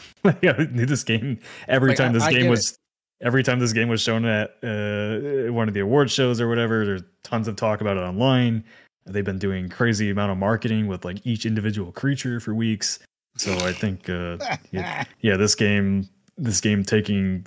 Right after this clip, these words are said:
Speaker 1: the internet by storm, it, it just, it was bound to do that.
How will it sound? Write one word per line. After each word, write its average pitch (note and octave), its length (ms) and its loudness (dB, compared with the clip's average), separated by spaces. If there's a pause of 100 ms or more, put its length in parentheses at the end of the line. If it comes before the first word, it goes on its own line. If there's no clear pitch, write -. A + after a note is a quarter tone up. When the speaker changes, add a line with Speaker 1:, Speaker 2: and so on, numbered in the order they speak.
(140)
Speaker 1:
the F#2+ 300 -4
internet A2+ 480 2
by G2+ 100 2
storm, F#2 560 -4 (960)
it, - 220 -18 (340)
it F2+ 140 -16
just, - 240 -6 (200)
it F2 200 -12
was F#2 160 -8
bound F#2+ 320 -4
to F#2+ 80 -6
do F#2+ 160 -2
that. A#2 260 0